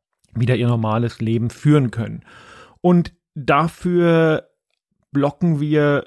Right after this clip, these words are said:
seit nunmehr, ja, über zwei Monaten immer einen Tag, an dem wir vollumfänglich impfen, also von früh bis Abend,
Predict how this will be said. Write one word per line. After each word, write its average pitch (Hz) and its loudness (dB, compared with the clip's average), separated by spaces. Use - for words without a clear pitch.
seit 139 -4
nunmehr, 160 0
ja, 127 -4
über 175 0
zwei 127 -6
Monaten 190 0
immer 151 2
einen 123 -2
Tag, 147 -2
an 131 -4
dem 131 0
wir 120 0
vollumfänglich 143 0
impfen, 175 -2
also 127 -4
von 120 -6
früh 135 -4
bis 123 -8
Abend, 170 -4